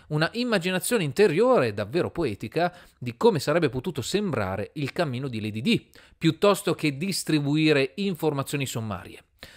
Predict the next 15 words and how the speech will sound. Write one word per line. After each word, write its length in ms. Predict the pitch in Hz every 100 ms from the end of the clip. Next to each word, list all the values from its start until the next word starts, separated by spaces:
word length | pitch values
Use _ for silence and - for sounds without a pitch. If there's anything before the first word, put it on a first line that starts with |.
| -
Eh, 140 | 131 -
i 100 | 190
colori 460 | - 202 262 294 160
qua 240 | 151 202
poi 240 | - 180
sono 180 | 165 123
sferzanti, 1040 | 113 - 131 110 - 180 135 101 - 98 95 - -
i 120 | 139
vestiti 520 | 143 135 - 254 165
che 100 | 120
indossa 320 | 127 131 - 147
Diana 500 | 175 165 190 127 -
sono 220 | 123 113
sì 320 | - 233 - - - -
lussureggianti, 1000 | 131 - 135 208 120 98 110 - 185